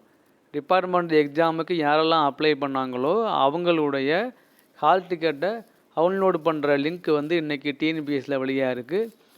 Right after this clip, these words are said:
இதுக்கு பார்த்தீங்க அப்படின்னா, நீங்க டி என் பி எஸ் சியோடைய லாகின்ல போயிட்டு,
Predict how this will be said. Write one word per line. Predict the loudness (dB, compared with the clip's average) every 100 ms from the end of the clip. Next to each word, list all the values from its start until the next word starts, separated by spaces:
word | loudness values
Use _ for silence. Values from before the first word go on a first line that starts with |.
| _
இதுக்கு | -4 -2 2 2
பார்த்தீங்க | 2 -2 0 0
அப்படின்னா, | 0 -2 -2
நீங்க | -4 -2 0 2 0 -4 -10 -8
டி | -4
என் | -4 -4
பி | -4
எஸ் | -4 -4 -2
சியோடைய | -2 0
லாகின்ல | 0 0 -2 -4
போயிட்டு, | -6 -4 -6 -4 -6